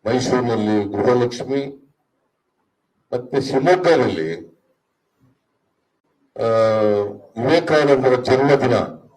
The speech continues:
ಅವತ್ತು ಅದನ್ನ ಜಾರಿ ಮಾಡಿದೆ. ಯಾಕಂತಂದ್ರೆ ನಾವು ಕೊಟ್ಟಿದ್ದಂತ ಭರವಸೆ ಇಪ್ಪತ್ತೆರಡು ಇಪ್ಪತ್ಮೂರರಲ್ಲಿ ಯಾರು ಪಾಸ್ ಆಗಿದ್ದಾರೆ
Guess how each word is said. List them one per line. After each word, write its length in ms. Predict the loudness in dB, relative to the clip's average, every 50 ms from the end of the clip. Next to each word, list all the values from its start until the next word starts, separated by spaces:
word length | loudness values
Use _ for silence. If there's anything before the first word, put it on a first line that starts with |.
| _ _ _ _ _ _ _ _ _ _ _ _ _ _ _ -4
ಅವತ್ತು 460 | -2 0 2 0 0 -2 -2 0 0
ಅದನ್ನ 280 | 2 0 0 -4 -4 -6
ಜಾರಿ 400 | -4 -4 -4 -4 -4 -6 -8 -12
ಮಾಡಿದೆ. 300 | -14 -14 -16 -16 -16 -16
ಯಾಕಂತಂದ್ರೆ 840 | -18 -18 _ -20 -20 _ _ -20 -20 -20 _ _ _ -20 -20 _ _ _ _ _ _ _ _ _ _ _ _ _ _ _ -20 -18 -16
ನಾವು 240 | -14 -14 -14 -16 -18
ಕೊಟ್ಟಿದ್ದಂತ 520 | -20 -20 -20 -18 -14 -12 -12 -12 -12 -14
ಭರವಸೆ 800 | -14 -12 -12 -12 -12 -12 -18 -20 _ _ -20 -20 -20 -20 _ _ _ _ _ _ _ _ _ _ _ _ _ _ _ _ _ _ _
ಇಪ್ಪತ್ತೆರಡು 680 | _ _ _ _ -10 -10 -10 -10 -10 -10 -8 -8 -6 -4
ಇಪ್ಪತ್ಮೂರರಲ್ಲಿ 1000 | -4 -4 -4 -4 -4 -2 -4 -4 -4 -6 -4 -4 -2 -2 -2 -4 -4 -4 -4 -2
ಯಾರು 260 | 0 0 0 -2 -2
ಪಾಸ್ 300 | -4 -6 -6 -6 -6 -8
ಆಗಿದ್ದಾರೆ 720 | -10 -10 -10 -12 -18 -20 -20 _ _ -20 -20 -20 _ _